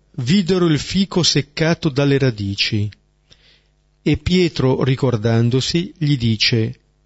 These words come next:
'Rabbi, ecco, il fico che hai maledetto è seccato.'" Si diceva all'inizio di un, di un nuovo giorno, viene detto che,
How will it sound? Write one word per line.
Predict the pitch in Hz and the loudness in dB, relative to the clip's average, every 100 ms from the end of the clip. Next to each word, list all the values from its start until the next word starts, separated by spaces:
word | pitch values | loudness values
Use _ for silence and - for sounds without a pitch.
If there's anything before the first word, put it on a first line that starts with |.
| _ - | _ -4
'Rabbi, | 156 147 110 113 - _ | -2 -2 -2 -2 -4 _
ecco, | 180 147 - - 113 117 _ _ _ _ _ - | -2 -2 -2 -4 -4 -4 _ _ _ _ _ -4
il | 139 123 | 0 0
fico | - 208 202 151 | 0 -2 0 0
che | - | 2
hai | 160 | 2
maledetto | 135 147 170 117 98 - - 117 - _ _ | 2 2 2 0 -4 -6 -4 -4 -4 _ _
è | - | -4
seccato.'" | 131 - - - 92 - 104 98 - _ _ _ - - - - - - _ _ _ _ _ _ _ _ _ _ _ _ _ _ _ _ _ _ _ _ _ _ _ _ _ _ | -2 0 -4 -6 -8 -8 -10 -10 -14 _ _ _ -20 -18 -18 -20 -20 -20 _ _ _ _ _ _ _ _ _ _ _ _ _ _ _ _ _ _ _ _ _ _ _ _ _ _
Si | - | -6
diceva | 131 - 160 147 | -2 2 2 2
all'inizio | 139 147 160 - 147 | 4 2 2 0 0
di | 143 | 2
un, | 139 135 123 120 - _ _ _ _ _ | 2 2 2 0 -4 _ _ _ _ _
di | - 123 | -6 0
un | 127 | 2
nuovo | 131 147 135 | 2 2 2
giorno, | 131 160 165 127 135 180 220 _ _ _ _ _ _ _ _ _ _ _ _ _ _ _ _ _ - | 2 2 2 2 2 0 -2 _ _ _ _ _ _ _ _ _ _ _ _ _ _ _ _ _ -4
viene | 113 113 131 127 123 | 0 2 2 2 2
detto | 117 127 - | 2 0 -2
che, | 131 127 123 113 | -2 0 2 0